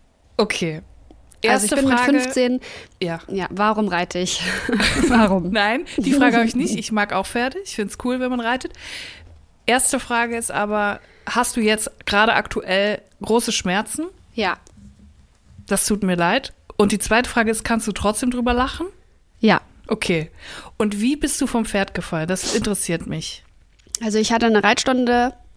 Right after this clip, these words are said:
Speaker 2: nach fünfzehn Jahren war das meine zweite Reitstunde oder fast zwanzig Jahre. Und ich bin früher geritten und dann habe ich gedacht, das ist doch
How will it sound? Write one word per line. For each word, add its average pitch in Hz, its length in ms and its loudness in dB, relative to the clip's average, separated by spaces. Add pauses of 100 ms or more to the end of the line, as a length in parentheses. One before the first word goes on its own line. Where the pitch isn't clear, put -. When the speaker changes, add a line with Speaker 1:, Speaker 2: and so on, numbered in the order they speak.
(160)
Speaker 2:
nach 302 160 4
fünfzehn 226 420 0
Jahren 196 260 2
war 185 100 2
das 190 140 -2
meine 190 220 -2
zweite - 360 -2
Reitstunde 240 480 0
oder 180 220 -2
fast - 380 -12
zwanzig 214 380 -4
Jahre. 220 340 -2 (1040)
Und 262 80 0
ich 233 80 -2
bin 208 80 -2
früher 320 320 4
geritten 233 380 2 (320)
und 233 80 2
dann 226 200 4
habe 220 100 0
ich - 80 -4
gedacht, - 460 -4
das - 200 -4
ist - 160 -4
doch 190 120 -8